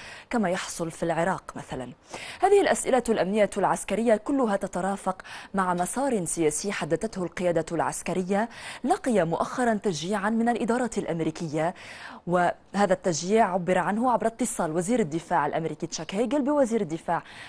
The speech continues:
المصري عبد الفتاح السيسي، الذي هو أيضًا يراه كثيرون رجل مصر القوي حاليًا ويدفعون إلى ترشحه لرئاسة الجمهورية.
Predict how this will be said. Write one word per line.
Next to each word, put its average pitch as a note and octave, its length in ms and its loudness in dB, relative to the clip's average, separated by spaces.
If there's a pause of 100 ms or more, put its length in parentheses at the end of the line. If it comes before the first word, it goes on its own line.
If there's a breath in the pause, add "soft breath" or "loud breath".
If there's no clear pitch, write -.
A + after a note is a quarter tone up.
(120)
المصري G3+ 440 0
عبد D#3+ 200 -2
الفتاح - 420 -6
السيسي، - 480 -4
الذي C4+ 240 2
هو D#4+ 180 4
أيضًا C#3+ 380 0 (380 loud breath)
يراه D#4+ 300 2
كثيرون F#3 580 -2 (340 loud breath)
رجل A3 460 2
مصر A3 280 -2
القوي F#3+ 520 0 (160)
حاليًا D#3+ 640 -4 (360 loud breath)
ويدفعون F#3 640 0
إلى D#3+ 220 -2
ترشحه E3+ 500 -10
لرئاسة D#3 640 -4 (100)
الجمهورية. D3 580 -10